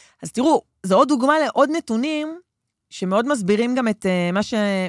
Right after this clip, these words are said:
דברים שדיברנו עליהם בנושא של שוק העבודה. אני אולי אתייחס לזה עוד מעט קצת יותר בהרחבה. בעצם הנה, אה, הודעה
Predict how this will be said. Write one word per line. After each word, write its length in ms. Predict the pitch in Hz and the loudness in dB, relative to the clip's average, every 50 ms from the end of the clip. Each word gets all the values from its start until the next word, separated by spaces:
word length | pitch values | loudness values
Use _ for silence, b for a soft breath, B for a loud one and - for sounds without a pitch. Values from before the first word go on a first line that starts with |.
| - _ _ _ _ _ _ _ _ _ - 180 | -6 _ _ _ _ _ _ _ _ _ -12 -6
דברים 220 | 160 190 208 247 | -4 -2 -2 -2
שדיברנו 380 | - 226 220 202 226 277 294 277 | -2 0 2 2 2 2 2 0
עליהם 220 | 240 190 180 180 | 2 2 0 0
בנושא 280 | 175 175 175 165 - 226 | 0 0 -2 -2 -4 -4
של 120 | - 226 | -4 -4
שוק 220 | 202 226 240 - 254 | -2 -2 -2 0 2
העבודה. 480 | 208 175 165 170 175 185 302 302 285 311 359 B B B B B B B B B | 2 2 2 0 -2 0 0 0 0 -2 -6 B B B B B B B B B
אני 80 | 190 170 | -8 -4
אולי 160 | 165 185 208 | -2 0 0
אתייחס 300 | 226 - 208 - 233 220 | 0 -2 -4 -6 -6 -6
לזה 160 | 240 190 190 | -4 -2 0
עוד 100 | 196 202 | 0 0
מעט 140 | 202 214 214 | 0 -2 -4
קצת 120 | - 196 180 | -4 -8 -10
יותר 180 | 180 - 208 | -6 -4 0
בהרחבה. 520 | 208 214 202 196 180 - 202 202 302 320 254 | 2 2 2 2 2 0 0 2 2 2 4
בעצם 340 | 202 202 226 - 247 220 | 2 2 2 0 -2 -4
הנה, 240 | 214 226 254 262 254 254 254 247 247 247 240 240 - _ - - | -2 -2 -4 -4 -2 -2 -2 -2 -2 -4 -6 -6 -10 _ -8 -4
אה, 360 | 214 214 208 202 196 190 190 190 196 185 - _ _ _ _ _ _ _ _ - | -4 -2 -2 -2 -2 -2 -2 -4 -6 -8 -10 _ _ _ _ _ _ _ _ -6
הודעה 540 | 208 214 220 202 233 196 185 180 165 156 | -2 -2 2 2 2 4 4 4 2 2